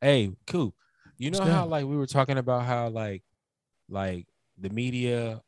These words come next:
Speaker 1: always talks about, like, stupid ass shit? Like, for
Speaker 2: Mm-hmm.
Speaker 1: instance, like, like Kanye West, Pete Davidson, and fucking Kim Kardashian.
Speaker 2: Yeah.
Speaker 1: Stupid shit.
Speaker 2: Mm-hmm.
Speaker 1: Hey, how come I ain't heard shit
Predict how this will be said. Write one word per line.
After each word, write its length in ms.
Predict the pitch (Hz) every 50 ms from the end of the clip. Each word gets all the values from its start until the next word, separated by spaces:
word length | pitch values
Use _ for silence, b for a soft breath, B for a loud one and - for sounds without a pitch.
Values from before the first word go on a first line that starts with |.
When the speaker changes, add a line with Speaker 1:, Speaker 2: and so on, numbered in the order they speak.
| _ _ -
Speaker 1:
always 340 | 95 107 110 113 107 101 -
talks 240 | - 110 107 - -
about, 380 | 104 95 104 101 101 95 87
like, 260 | 90 92 90 87 87
stupid 460 | - - - - - 113 107 - 117 113
ass 180 | 107 107 107
shit? 320 | - - - 117 113 113 - _ _ _ _ _ _ _ _ _ _ _ -
Like, 180 | 101 101 127
for 60 | 123
Speaker 2:
Mm-hmm. 60 | 117 107
Speaker 1:
instance, 320 | 101 - - 101 87 90
like, 240 | 92 87 85 82 - b b b -
like 160 | 101 95 92
Kanye 360 | - - 113 110 107 107 104 104
West, 300 | 104 104 104 101 - -
Pete 200 | 110 107 104 90
Davidson, 500 | 104 101 101 101 98 98 - 104 95 90
and 100 | 90 90
fucking 260 | - 104 98 - -
Kim 180 | - - 101 92
Kardashian. 640 | - - 92 90 92 98 101 104 104 110 110 104 101
Speaker 2:
Yeah. 60 | 98
Speaker 1:
Stupid 380 | - - 98 120 120 - 127 117
shit. 280 | - 127 123 120 117 - _ - 101
Speaker 2:
Mm-hmm. 200 | 90 90 107 131 147 - _ _ _ _ _ _ _ _ _ _ _ _ _ _ _ b b _
Speaker 1:
Hey, 200 | - 135 127 117
how 180 | 107 113 147 170
come 260 | - 202 196 190 - -
I 160 | 139 143 147
ain't 160 | 143 123 -
heard 320 | - 123 120 117 107 101
shit 400 | - - - - 147 147 139 -